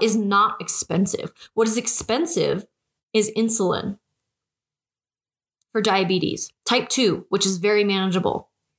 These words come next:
I have multiple clients who have, we have successfully reversed their type two diabetes. They don't need insulin any longer or at all.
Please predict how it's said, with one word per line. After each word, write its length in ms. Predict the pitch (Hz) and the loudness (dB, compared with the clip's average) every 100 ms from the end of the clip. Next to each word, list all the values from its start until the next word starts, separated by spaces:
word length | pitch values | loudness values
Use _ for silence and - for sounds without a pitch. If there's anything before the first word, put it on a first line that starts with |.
| _ _ _ - | _ _ _ -2
I 120 | 214 | 0
have 280 | 220 196 208 | 0 0 2
multiple 380 | 214 233 196 | 0 0 -4
clients 440 | 196 208 190 196 190 - _ _ | -2 0 2 0 -2 -6 _ _
who 280 | 233 208 | 0 0
have, 540 | 208 - 202 202 196 190 - _ | 0 0 2 2 -2 -8 -18 _
we 200 | - 262 | -2 0
have 180 | 285 262 | 2 0
successfully 640 | 240 226 - 240 - 247 226 | 0 0 0 0 0 0 2
reversed 800 | 190 190 190 202 277 - - - | 2 0 2 0 2 -2 -2 -2
their 120 | 220 | 0
type 220 | 214 226 214 | 0 0 0
two 140 | 240 | 0
diabetes. 720 | 202 196 202 180 165 226 233 _ _ _ _ _ _ _ _ _ _ _ | 0 2 2 2 0 0 -2 _ _ _ _ _ _ _ _ _ _ _
They 80 | 202 | 0
don't 160 | 220 233 | 0 2
need 160 | 262 | 0
insulin 600 | 233 202 196 180 175 233 - | 2 0 0 0 0 -2 -2
any 160 | 202 202 | 0 2
longer 540 | 185 175 185 226 254 _ _ _ - _ - | 2 0 0 -2 -4 _ _ _ -20 _ -2
or 140 | 190 | 0
at 60 | 190 | 2
all. 520 | 175 185 269 - _ | 2 2 -2 -8 _